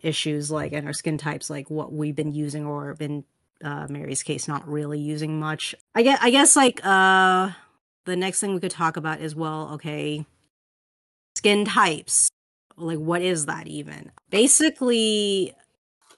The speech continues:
skin types can be divided up into, t-, I guess, like,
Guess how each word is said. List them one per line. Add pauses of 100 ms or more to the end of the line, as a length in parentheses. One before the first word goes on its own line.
(200)
skin
types
can
be (160)
divided
up
into,
t-, (220)
I
guess,
like,